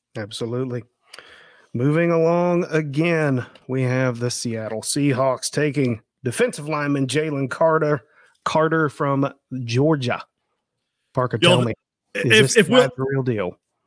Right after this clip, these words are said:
Speaker 2: if Will Anderson's not the best player in the draft, Jalen Carter is. And this guy is the real deal. The only question about him is his maturity, but Seattle has had a history of taking potential problems and been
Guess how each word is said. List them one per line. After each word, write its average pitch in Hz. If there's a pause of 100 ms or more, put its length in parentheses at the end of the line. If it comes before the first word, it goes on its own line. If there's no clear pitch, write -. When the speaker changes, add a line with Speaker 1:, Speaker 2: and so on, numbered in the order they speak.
(140)
Speaker 2:
if 165
Will 233
Anderson's 233
not 269 (240)
the 214
best 240
player 247
in 233
the 220
draft, 226 (300)
Jalen 190
Carter 156
is. 104
And 170
this 190
guy 190
is 165
the 151 (200)
real 165 (260)
deal. 127
The 156
only 208
question 185
about 147
him 151
is 127
his 131
maturity, 160
but 139
Seattle 151
has 139
had 147
a 135
history 143
of 127
taking 139 (280)
potential 151
problems 180
and 262
been 220